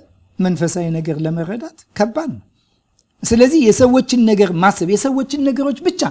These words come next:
ማ-፣ ማሰብ ደቀ መዛሙርትን በጣም ጎድቷቸዋል። የሰዎችን ነገሮች ብቻ ማሰብ አደገኛ ነው። የሰዎችን ነገሮች የሚለው ነገር አሳሳቢ ነው። ይሄ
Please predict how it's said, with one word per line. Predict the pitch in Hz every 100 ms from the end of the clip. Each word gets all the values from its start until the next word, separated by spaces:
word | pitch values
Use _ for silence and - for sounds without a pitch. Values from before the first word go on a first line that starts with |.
| - _ _
ማ-፣ | 196 185 214 196
ማሰብ | 196 214 - 320 - - _ -
ደቀ | 196 226
መዛሙርትን | 233 226 220 226 - 285
በጣም | 247 247 370 302
ጎድቷቸዋል። | 190 226 233 208 156 131 104 - _ _ _ _ - 165
የሰዎችን | 185 226 254 233 220 214
ነገሮች | 185 175 170 160 -
ብቻ | 135 - 143 135 143
ማሰብ | 156 139 - 131 143
አደገኛ | 180 202 240 247 262
ነው። | 131 - _ -
የሰዎችን | 208 214 269 262 - 233
ነገሮች | 214 202 208 233 226 - _ -
የሚለው | 190 190 196 190
ነገር | 208 226 320 - _ -
አሳሳቢ | 214 - 254 - 233 277
ነው። | 165 110 -
ይሄ | 170